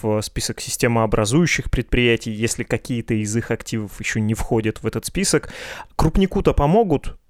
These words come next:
Это умеют делать и будут считать приоритетом в правительстве, или это тоже больше похоже на обещание?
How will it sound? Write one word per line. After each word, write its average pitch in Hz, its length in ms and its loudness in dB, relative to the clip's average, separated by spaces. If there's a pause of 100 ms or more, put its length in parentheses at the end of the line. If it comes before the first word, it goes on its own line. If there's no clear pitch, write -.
Это 143 200 2
умеют 143 460 4
делать 139 680 4
и 123 600 4
будут 127 480 -4
считать - 320 0
приоритетом 135 540 2
в - 100 -4
правительстве, 117 640 0
или 143 340 2
это 139 220 2
тоже 127 280 2
больше 120 300 0
похоже 123 400 0
на 113 140 2
обещание? 110 720 -2